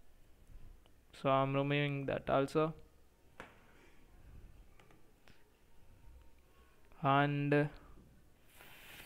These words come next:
favicon, this is the icon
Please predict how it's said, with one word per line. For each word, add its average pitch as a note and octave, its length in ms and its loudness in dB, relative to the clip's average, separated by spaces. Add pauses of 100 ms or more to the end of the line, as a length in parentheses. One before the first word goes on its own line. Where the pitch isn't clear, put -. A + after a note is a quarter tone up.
(420)
favicon, D3 920 4 (760)
this D3+ 220 6
is D#3 180 4
the D3+ 80 8
icon D#3 560 8